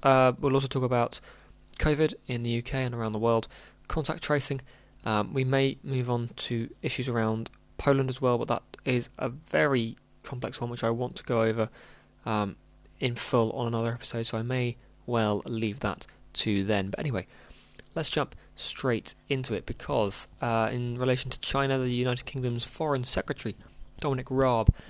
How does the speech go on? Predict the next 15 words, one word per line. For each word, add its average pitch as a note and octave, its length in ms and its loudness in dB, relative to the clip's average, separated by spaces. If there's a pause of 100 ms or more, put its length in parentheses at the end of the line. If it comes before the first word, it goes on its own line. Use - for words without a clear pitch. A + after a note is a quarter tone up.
(140)
has C3 160 -8
accused D3 420 -2
China A#2+ 220 0
of B2+ 260 0
gross C#3+ 400 2
and C3+ 160 -2
egregious B2+ 540 0
human B2 240 0
rights C3 280 0
abuses C#3+ 440 0
against B2+ 340 -2
its A#2+ 140 -2
Uyghur B2 500 2
population D3+ 680 2 (480)
and D#3 440 0